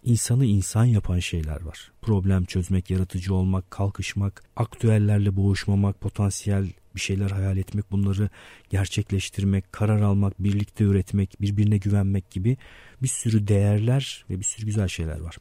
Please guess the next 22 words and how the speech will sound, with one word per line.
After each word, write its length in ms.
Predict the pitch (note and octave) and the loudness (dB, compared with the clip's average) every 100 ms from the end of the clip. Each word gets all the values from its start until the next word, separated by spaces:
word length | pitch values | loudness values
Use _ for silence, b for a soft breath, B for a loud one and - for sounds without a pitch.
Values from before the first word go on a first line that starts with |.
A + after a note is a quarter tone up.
| _ D3+ | _ 2
Bir 80 | |
başka 280 | D3+ D3 E3+ | 4 4 2
düzeltme 480 | D3 C3 C#3 - D3+ | 0 2 2 2 0
de 60 | D3+ | 0
şu 180 | - | 2
noktada 360 | C3+ A2+ G#2 G2+ | 2 2 0 2
olsun. 500 | G2 F#2 - D#3 C3+ - | 2 2 0 0 0 -2
K-, 200 | A2 G2+ | -2 0
karşılıklı 480 | - A#2 - A#2+ C3+ | 0 -2 0 -2 -2
bir 40 | |
sohbet 360 | - A#2 - B2 | 0 -2 0 -2
sırasında 560 | - G2+ - G2 F#2+ | 0 0 0 0 2
bir 60 | G2+ | 2
arkadaşım 600 | F#2+ - F#2+ F#2 G2+ F#2 | 0 -2 -4 -2 0 2
bana, 260 | F#2 F#2 - B B | 2 0 -4 B B
e, 40 | G2 | 0
hani 420 | F#2 F2+ G#2 G2 | 0 2 2 0
"Çok 260 | - A#2+ | 0 -4
güzel 260 | - A2+ G#2+ | -2 2 2
gidiyor 320 | G2 G2+ C3 | 2 2 4
ama 340 | A#2+ C3 B2+ - - B B B | 4 4 2 -2 -12 B B B
ben, 340 | A#2 B2 C3 | 4 4 2